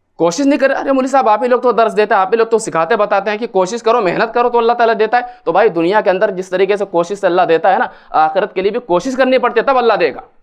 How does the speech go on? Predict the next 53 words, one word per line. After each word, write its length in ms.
तो 40
मेरे 160
भाई 220
चंद 260
बातें 280
थीं 220
और 100
ख़ुलासे 440
कलाम 320
यह 120
है 140
कि 100
नमाज 540
में 340
जो 220
कुछ 160
दुआएं 340
पढ़ते 280
हैं 80
मेरे 160
भाई, 120
कम 180
से 140
कम 100
नमाज 460
में, 160
नमाज 440
में 120
कम 160
से 100
कम 140
जो 140
कुछ 180
हम 100
पढ़ते 300
हैं, 100
जो 120
कुछ 160
अल्लाह 200
से 140
मांगते 280
हैं, 60
कम 120
से 120
कम 220
उसका 240
मतलब 380
तो 100
सीखें, 320
उसको 260
तो 140
याद 200
रखें। 280